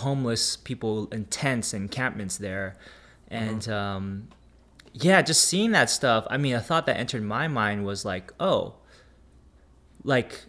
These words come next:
Speaker 1: this, what I'm doing is for ev-, can be for anyone. It doesn't matter what economic, you know, like, I saw homeless people biking or whatever. Like, this beauty, this experience is free."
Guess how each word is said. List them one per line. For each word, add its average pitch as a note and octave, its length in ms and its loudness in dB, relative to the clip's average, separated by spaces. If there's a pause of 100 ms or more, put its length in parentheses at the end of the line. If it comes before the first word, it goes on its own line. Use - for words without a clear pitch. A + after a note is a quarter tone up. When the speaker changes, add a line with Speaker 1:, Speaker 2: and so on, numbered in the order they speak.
(280)
Speaker 1:
this, D3+ 680 4
what B2 400 4
I'm D#3 200 4
doing A#2 600 2 (120)
is - 180 -4
for A2+ 260 0
ev-, A#2 240 -2
can A#2+ 260 -2
be A#2+ 160 -2
for A#2 240 -2
anyone. A2 500 -2
It A2+ 60 -8
doesn't D3 240 4
matter C3+ 220 4
what A#2+ 340 0
economic, A#2+ 600 -2 (760)
you A2 120 -6
know, G2 260 -6
like, A2+ 160 2
I A#2 80 4
saw C3 180 4
homeless C3+ 280 2
people C#3 260 0
biking B2 680 0
or G#2 120 0
whatever. A2 520 0 (360)
Like, A2+ 140 0
this C3 140 4
beauty, A2 680 2
this A#2+ 180 -2
experience A2 960 0
is - 140 -6
free." C3+ 420 0